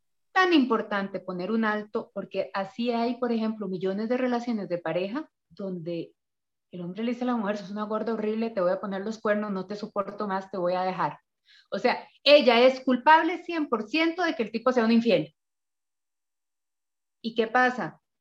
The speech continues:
Que a muchas de esas mujeres lo que sucede es que nadie les enseñó a decir, "No, eso no tiene que ver conmigo, esto es tuyo". Y si fueras una buena pareja,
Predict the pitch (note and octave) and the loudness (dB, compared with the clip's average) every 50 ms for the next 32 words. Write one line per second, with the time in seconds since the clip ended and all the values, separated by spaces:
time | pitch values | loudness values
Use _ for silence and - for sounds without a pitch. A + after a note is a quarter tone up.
0 | _ _ _ F#3+ E3+ E3 F3 A3 D4+ D#4+ - - G3 D#3+ E3 E3+ F3 G3 G#3 A3+ | _ _ _ -6 -6 -2 0 0 0 0 -2 -6 -8 -6 -6 -8 -8 -6 -4 -2
1 | C4 C#4 C#4 C4+ A3 E3 E3 F3+ A3+ - _ _ _ _ _ _ - F3 F3 - | -2 -2 0 0 0 0 -2 -4 -6 -10 _ _ _ _ _ _ -14 -14 -14 -12
2 | F3 F3 F3 E3 - D#3 D3+ E3 D#3+ _ A#3+ A3+ G#3+ G#3+ A3+ B3 B3 B3 B3 A#3+ | -12 -12 -12 -10 -8 -8 -8 -8 -6 _ -4 -4 -2 -2 -2 -2 -2 -2 -4 -4
3 | A#3 G#3+ F3+ F#3+ G3 G#3+ G#3+ B3 A3 F3 D#3+ _ - _ _ - _ - _ _ | -4 -6 -6 -4 -4 -2 0 0 -2 -2 -4 _ -20 _ _ -20 _ -20 _ _
4 | - _ _ - _ _ _ _ F#3+ E3+ - - - _ _ _ _ _ _ A3 | -20 _ _ -20 _ _ _ _ -4 -4 -4 -4 -14 _ _ _ _ _ _ 2
5 | A3 B3 B3 D#4 D4 D#4+ D4+ D4+ D4 C#4+ C#4 C#4+ C#4 C4+ C4+ C4+ C#4 C4 A#3 A3 | 2 4 6 6 6 6 6 6 4 4 4 2 2 0 2 2 2 2 2 2
6 | F#3 D#3 C#3 - _ _ _ _ - E3+ E3 - _ F#3+ G3 - _ - C#4 C4 | 0 -2 -6 -8 _ _ _ _ -12 -12 -12 -10 _ -12 -12 -8 _ 4 4 4
7 | F3+ D#3 C#3+ _ _ _ _ _ _ _ _ _ _ _ G3 F3+ G3+ F#3+ F3 A#3+ | 4 0 -8 _ _ _ _ _ _ _ _ _ _ _ -6 -4 -2 2 4 4
8 | B3 G#3+ F#3+ - - - G#3+ G#3 A3+ B3 C4 C#4 C#4+ D4 D#4 D#4 - E4+ E4+ E4 | 4 4 2 0 0 -4 -4 0 0 2 2 2 4 2 2 2 2 4 6 6
9 | D4+ B3+ A#3+ A3+ B3+ C#4 - | 6 6 4 2 -2 -4 -8